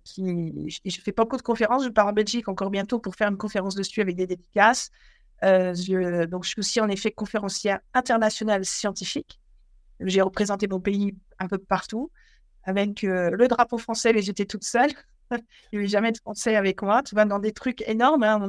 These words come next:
On, on voit dans la vidéo, par exemple, Cyber Summit, euh, euh, c'était à Dublin, où il y avait Edward Snowden, euh, en guest star à la fin. Bon, ben, j'étais la seule Française à, à être présente. Ils ont pris tout ce qu'il y a de plus, euh,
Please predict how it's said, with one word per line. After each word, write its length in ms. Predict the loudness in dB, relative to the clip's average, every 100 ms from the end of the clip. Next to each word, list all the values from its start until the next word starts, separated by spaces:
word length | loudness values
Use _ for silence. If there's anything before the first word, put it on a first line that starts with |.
| -4
On, 40 |
on 40 | 2
voit 180 | 4 6
dans 160 | 4
la 80 | 0
vidéo, 360 | -2 -2 0 2
par 160 | 0
exemple, 260 | 0 -2 0
Cyber 380 | 2 4 2 0
Summit, 340 | -2 -6 -6 -4
euh, 180 | -4 -4 -12 _ _ _ _ -6
euh, 80 | -4
c'était 240 | -2 2
à 80 | 2
Dublin, 440 | 2 0 4 4 2 _ _ _ _
où 80 | -2
il 40 | 0
y 40 |
avait 260 | 2 2 2
Edward 240 | 2 0
Snowden, 480 | 0 -2 0 0 0
euh, 200 | -2 -4
en 100 | -4
guest 220 | -2 -2
star 240 | 0 0 0
à 40 |
la 100 | -2
fin. 240 | 0 -2 -2 _ _ _ _ _ _ _ -20 -8
Bon, 180 | -2 2
ben, 160 | 2 0
j'étais 220 | -2 0
la 120 | 0
seule 160 | 0 -6
Française 440 | -8 -2 0 0
à, 80 | -2
à 220 | -2 -4
être 100 | -4
présente. 460 | -6 -2 -2 -2 -2
Ils 320 | -2 -2 -4
ont 60 | -6
pris 260 | -2 -4
tout 160 | -2 -6
ce 100 | -4
qu'il 120 | -4
y 20 |
a 20 | -4
de 60 |
plus, 320 | -4 -2 0
euh, 220 | 0 -2